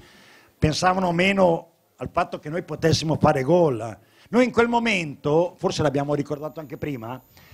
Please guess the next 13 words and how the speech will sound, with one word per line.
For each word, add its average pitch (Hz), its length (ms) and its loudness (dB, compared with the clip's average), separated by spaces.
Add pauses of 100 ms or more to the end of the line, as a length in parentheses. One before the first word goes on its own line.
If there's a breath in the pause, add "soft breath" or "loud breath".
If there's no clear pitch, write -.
(240 soft breath)
eravamo 214 340 -4
una 190 100 -4
squadra 151 400 -8
che 139 180 -18
fisicamente, 170 1000 -4
se 160 380 -4
ci - 220 -6
ricordiamo 147 520 0
nel 127 160 -4
settantotto 151 920 -4
settantanove, 135 920 -4 (240 soft breath)
non 160 220 -6
c'erano 196 720 0